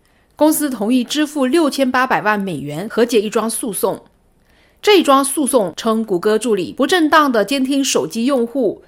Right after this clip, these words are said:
侵犯了他们的隐私。相同的诉讼啊，苹果在二零二四年已经赔了九千五百万美元，这次谷歌花钱和解，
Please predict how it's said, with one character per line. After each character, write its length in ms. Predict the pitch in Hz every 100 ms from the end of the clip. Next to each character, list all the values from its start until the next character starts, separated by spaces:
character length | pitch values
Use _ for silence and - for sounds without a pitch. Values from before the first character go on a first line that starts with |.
| _
侵 240 | - 330
犯 160 | 320 285
了 80 | 185
他 160 | 208
们 120 | 208
的 80 | 214
隐 200 | 202 160
私。 460 | - - 196 202 - _ _ _ _ _ _ _ _ _ _
相 220 | - 381
同 140 | 320
的 100 | 311
诉 220 | 311 349 277
讼 240 | 294 196
啊， 140 | - -
苹 160 | 240
果 160 | 262 214
在 80 | 226
二 160 | 226
零 100 | 202
二 140 | 208 220
四 160 | 220
年 180 | 196 185
已 60 | 170
经 160 | 202
赔 220 | 202 175
了 100 | 185
九 240 | 185 190 127
千 180 | - 196
五 80 |
百 140 | 190 170
万 160 | 180
美 140 | 175 147
元， 320 | 156 147 202 _ _ _ _ -
这 120 | 262
次 240 | - 220
谷 160 | 202 185
歌 160 | 180 247
花 240 | 247 254
钱 240 | 254 190
和 160 | - 214
解， 440 | 226 175 139 -